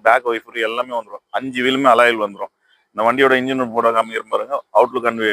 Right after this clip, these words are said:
இன்டீரியர் வீடியோ காமிக்கிறேன் பாருங்க. இந்த வண்டி பிரைஸ் பார்த்தீங்கன்னா கஸ்டமர் வந்து இந்த நிறைய செலவு பண்ணதால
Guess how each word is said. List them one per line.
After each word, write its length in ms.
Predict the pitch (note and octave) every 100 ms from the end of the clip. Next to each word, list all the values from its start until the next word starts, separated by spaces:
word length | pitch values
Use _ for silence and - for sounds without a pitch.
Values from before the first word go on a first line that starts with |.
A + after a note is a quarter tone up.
| G2+ G2+ G2 G2 G2
இன்டீரியர் 280 | A2+ A#2+ G#2+
வீடியோ 160 | A2 G#2+
காமிக்கிறேன் 340 | G2+ F#2+ F#2+ F2+
பாருங்க. 180 | F2+ D#2+ _ _ _ _ _ _ _ _ _ _ _ _ - - _
இந்த 100 | A2+
வண்டி 140 | B2+ C#3 A#2+
பிரைஸ் 220 | C#3 -
பார்த்தீங்கன்னா 340 | A#2+ G#2+ G#2 A2 B2 _ _
கஸ்டமர் 360 | G#2+ - C#3 B2
வந்து 140 | A#2+ B2+ B2
இந்த 120 | A2+ G#2 G2 G2 - _ _ _
நிறைய 220 | G#2+ C3 C#3+
செலவு 200 | A#2 B2 A#2+
பண்ணதால 320 | B2 A#2 B2+